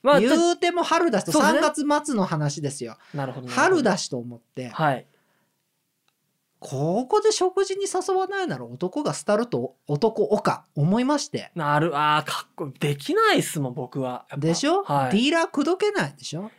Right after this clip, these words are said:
Speaker 1: まあ、だってちょっとお恥ずかしい話、ちょっとディーラーさんと、なんていうか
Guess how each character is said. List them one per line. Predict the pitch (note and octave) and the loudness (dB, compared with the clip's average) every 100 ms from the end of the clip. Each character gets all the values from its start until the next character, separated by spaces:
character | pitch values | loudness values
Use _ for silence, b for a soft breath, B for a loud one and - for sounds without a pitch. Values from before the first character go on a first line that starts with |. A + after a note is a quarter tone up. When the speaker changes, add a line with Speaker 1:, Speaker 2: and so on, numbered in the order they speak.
| _ | _
Speaker 1:
ま | B3 C4+ | 4 6
あ、 | |
だ | C#4 G#3+ | 8 4
っ | |
て | G3 | 4
ち | |
ょ | E3 | 2
っ | |
と | |
お | |
恥 | A#3 | 2
ず | G#3 | -2
か | A#3+ | 0
し | |
い | A3+ | 0
話、 | D#3+ | -2
ち | |
ょ | C#3+ | -4
っ | |
と | |
デ | C#3 | 0
ィ | A#3+ | 2
ー | D4 | 4
ラ | D#4 | 4
ー | |
さ | D4+ D4+ | 4 2
ん | D4 | 2
と、 | C#4+ C#4 A#3+ - - | 2 2 0 -4 0
な | G3 | 0
ん | |
て | C3 | 2
い | |
う | |
か | D#3 A3+ | -4 -6